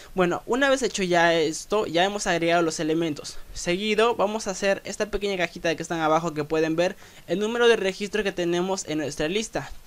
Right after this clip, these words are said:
Así que vamos a contar la cantidad de elementos que tenemos en nuestra lista. Para eso simplemente vamos a llamar a la caja de texto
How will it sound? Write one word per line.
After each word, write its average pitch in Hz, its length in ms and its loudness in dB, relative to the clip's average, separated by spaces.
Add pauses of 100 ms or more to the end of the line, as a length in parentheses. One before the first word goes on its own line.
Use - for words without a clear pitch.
(280)
Así 214 220 -4
que 233 140 4
vamos 233 320 2
a 202 60 2
contar 190 400 2
la 180 140 2
cantidad 175 340 0
de 180 60 4
elementos 170 440 2
que 165 60 -8
tenemos 156 300 -4
en 151 80 -4
nuestra 147 180 -2
lista. 175 360 -2
Para 180 180 4
eso 247 160 -2
simplemente 220 640 0
vamos 196 260 0
a 202 40 -2
llamar 180 320 0
a 165 60 4
la 151 160 0
caja 170 220 -6
de 165 180 0
texto 170 540 -2